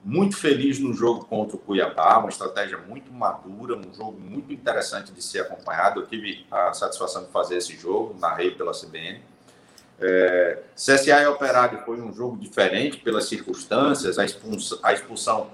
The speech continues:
ao meu ver, injusta, exagerada do Rodrigo Pimpão,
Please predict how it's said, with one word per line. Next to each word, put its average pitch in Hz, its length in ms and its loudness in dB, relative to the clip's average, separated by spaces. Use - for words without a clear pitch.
ao 110 240 4
meu 123 220 4
ver, 110 220 -6
injusta, 107 520 -8
exagerada 113 680 6
do 92 140 -8
Rodrigo 95 360 -10
Pimpão, 95 580 -8